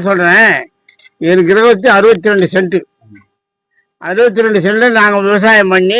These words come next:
நாங்க அதை ஜீவிச்சுக்கிறோம். நீ கூட நாலு லட்சம், மூணு லட்சம் எடுத்து போய் வச்சுக்கிட்டு நான் என்ன,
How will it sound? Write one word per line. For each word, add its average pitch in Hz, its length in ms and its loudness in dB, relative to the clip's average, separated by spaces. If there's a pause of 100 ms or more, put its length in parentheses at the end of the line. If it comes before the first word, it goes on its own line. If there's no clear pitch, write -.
(100)
நாங்க 202 200 -2
அதை 190 200 0
ஜீவிச்சுக்கிறோம். 180 680 0 (880)
நீ 202 80 -6 (160)
கூட 233 100 2 (220)
நாலு 220 240 2
லட்சம், 233 340 0
மூணு 226 200 0
லட்சம் 226 260 2
எடுத்து 214 220 -2
போய் 214 160 0
வச்சுக்கிட்டு 214 440 -2
நான் 190 260 2
என்ன, 208 120 -2